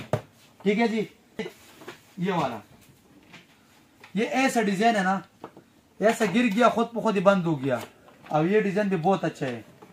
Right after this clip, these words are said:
ठीक है जी। ये सिर्फ साढ़े चार हजार रुपए का है, बहुत जबरदस्त है, ठीक है जी। और ये automatic भी, camera भी बहुत गर्म हो गया,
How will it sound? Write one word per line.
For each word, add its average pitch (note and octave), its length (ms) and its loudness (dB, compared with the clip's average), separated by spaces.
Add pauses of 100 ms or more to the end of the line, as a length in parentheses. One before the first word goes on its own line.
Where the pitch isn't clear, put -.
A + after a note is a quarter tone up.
(440)
ठीक F#3+ 180 0
है A#3+ 100 2
जी। A3 200 2 (400)
ये G3+ 80 -2
सिर्फ A3+ 280 0
साढ़े G3+ 200 4
चार G#3 200 6
हजार G3 280 2
रुपए G3 260 0
का A3+ 100 0
है, A3 180 0 (460)
बहुत F3+ 220 0
जबरदस्त F3 520 0
है, B2+ 120 -4 (640)
ठीक F3 200 -4
है G3+ 100 0
जी। G3+ 120 -4
और F3+ 160 4
ये G3 80 4
automatic G#3 400 0
भी, G3 140 -2
camera G#3+ 260 0
भी F#3+ 100 0
बहुत F#3 220 0
गर्म A3 200 6
हो A3+ 100 2
गया, A3 280 4